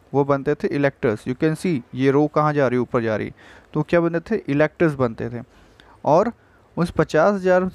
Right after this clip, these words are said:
में से भी जो और अच्छे, मतलब जो और ज़्यादा देते थे टैक्सेस, और इनमें से जो पचास हज़ार लोगों में से, फिफ्टी थाउजेंड लोगों में से जो इलेक्ट होके जाते थे, वो क्या बनते थे? नेशनल असेंबलीज के मेंबर बनते थे।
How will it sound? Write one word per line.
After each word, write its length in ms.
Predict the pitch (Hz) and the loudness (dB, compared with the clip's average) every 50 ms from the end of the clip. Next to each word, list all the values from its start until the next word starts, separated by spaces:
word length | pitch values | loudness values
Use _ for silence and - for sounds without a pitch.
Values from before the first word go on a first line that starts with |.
| - 170 | -8 -6
में 140 | 170 156 147 | -6 -6 -4
से 200 | - - 139 127 | -2 -2 -2 0
भी 180 | 147 202 214 | 0 -2 -2
जो 300 | 170 151 202 214 196 - - | -2 0 0 0 0 0 0
और 220 | - 156 180 190 185 | 2 2 4 4 2
अच्छे, 340 | 170 156 - - 175 156 131 | 0 -2 -4 -2 -2 -2 0
मतलब 220 | 131 123 131 143 | 0 -2 -2 -2
जो 180 | 139 151 147 139 - - | -2 -4 -6 -6 -6 -4
और 240 | - 127 143 151 151 | 0 2 2 2 2
ज़्यादा 320 | 147 147 139 131 143 143 | 2 2 2 2 2 0
देते 300 | 135 131 120 - 135 127 | 0 0 -2 0 -2 -2
थे 220 | 123 - 156 202 214 - _ _ _ _ _ _ _ _ _ _ _ _ _ | -2 -2 -2 -4 -4 -6 _ _ _ _ _ _ _ _ _ _ _ _ _
टैक्सेस, 500 | - 120 113 - - - 175 214 226 - _ _ - - - _ _ _ - - | -2 -2 -2 -2 -4 -2 -2 -2 -2 -6 _ _ -20 -20 -20 _ _ _ -2 0
और 160 | 139 147 147 | 0 0 0
इनमें 360 | - 160 170 180 190 208 208 | 0 -2 -2 -2 -2 -2 -2
से 180 | 202 - 208 196 | -2 0 -2 0
जो 240 | 175 185 180 175 170 | 2 2 2 2 2
पचास 420 | - - 147 - 156 151 151 151 | 0 -2 0 2 2 2 2 2
हज़ार 140 | 147 151 147 | 0 0 0
लोगों 240 | 139 131 135 139 139 | 0 0 0 0 -2
में 140 | 139 131 127 | -2 -4 -6
से, 180 | - - 165 | -4 -4 -4
फिफ्टी 340 | 160 - 135 - - - 143 | -4 -2 -4 -4 -2 -2 -2
थाउजेंड 320 | - 147 127 127 139 139 | 0 0 0 0 0 -2
लोगों 160 | 131 123 127 135 | -2 -2 -2 -2
में 120 | 131 131 | -4 -4
से 240 | - - 165 165 165 | -4 -4 -4 -4 -2
जो 220 | 151 165 170 - - | -2 -2 -2 -2 -2
इलेक्ट 340 | 123 127 151 160 - - - | 0 0 0 0 0 -2 -4
होके 240 | 147 131 - - 135 | -4 -4 -4 -4 -2
जाते 280 | 120 110 107 - 113 | -2 -2 -2 -2 -6
थे, 140 | 113 - 202 269 - - - - - - _ _ 147 | -6 -4 -4 -6 -6 -10 -18 -20 -20 -20 _ _ -2
वो 80 | 151 | -2
क्या 200 | - - 156 143 | 0 2 2 2
बनते 280 | 139 143 139 139 151 151 | 2 0 -2 -4 -6 -6
थे? 120 | - 190 | -6 -6
नेशनल 360 | 185 160 135 131 - 160 156 | -4 -2 -2 -4 -4 -4 -4
असेंबलीज 500 | 147 139 - 135 127 127 123 127 127 - | -4 -2 -2 -2 -2 0 -2 -2 -2 -4
के 100 | - 147 | -4 -4
मेंबर 300 | 131 123 113 113 117 139 139 | -2 -2 -2 0 2 2 2
बनते 300 | 131 127 120 120 120 117 | 2 -2 -2 -2 -4 -4
थे। 120 | - 180 | -4 -6